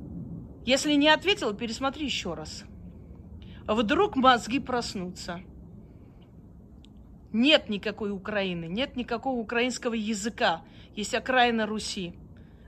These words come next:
Запомнили? Есть Белая Русь, Великая Русь, Малая Русь, Новая Русь и окраина Руси. Это все русские земли. Русские земли. И это написано в истории. Это не потому, что я так хочу,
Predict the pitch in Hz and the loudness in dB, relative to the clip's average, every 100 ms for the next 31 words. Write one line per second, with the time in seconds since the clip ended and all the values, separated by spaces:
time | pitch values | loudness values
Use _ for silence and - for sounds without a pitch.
0 | - 185 202 311 370 277 202 175 - - | -6 -4 0 0 2 2 0 -4 -8 -6
1 | 196 190 175 254 254 233 214 208 208 - | -4 -2 4 6 8 6 4 2 -4 -4
2 | 220 226 240 - 214 214 214 - 202 214 | -2 0 0 2 4 2 0 -2 4 6
3 | 214 220 214 214 208 214 240 269 233 240 | 8 6 2 0 -2 2 6 6 8 8
4 | 233 240 240 240 - - - - - - | 6 4 0 -2 -6 -14 -20 -20 -20 -20
5 | - - - - - - - 240 254 254 | -20 -20 -20 -20 -20 -12 8 8 10 8
6 | 262 240 226 208 214 - 208 196 190 - | 8 8 4 2 0 -2 -2 -2 -4 -14
7 | - - - 214 214 240 - 320 392 - | -20 -20 -6 -4 -2 -2 0 2 2 0
8 | 226 214 247 247 214 - 202 190 - 185 | -4 2 2 2 0 -6 -8 -6 -6 -4
9 | 202 208 175 170 165 - - - - - | -2 -2 -2 -6 -10 -14 -18 -18 -20 -8
10 | 196 220 294 339 - 196 190 180 233 180 | -2 0 0 -2 -6 -6 -4 0 0 0
11 | 170 170 - - - - - - - - | -4 -10 -16 -20 -18 -18 -18 -20 -20 -20
12 | - - - - - - 254 262 294 285 | -20 -20 -20 -20 -10 2 4 6 8 8
13 | 285 349 294 247 208 294 - 320 262 214 | 8 2 2 2 2 0 0 2 4 4
14 | 214 220 262 262 269 285 339 320 285 196 | 2 2 2 2 2 2 2 0 0 4
15 | 226 277 262 214 - 196 - 180 | 6 6 6 0 0 -2 -2 -8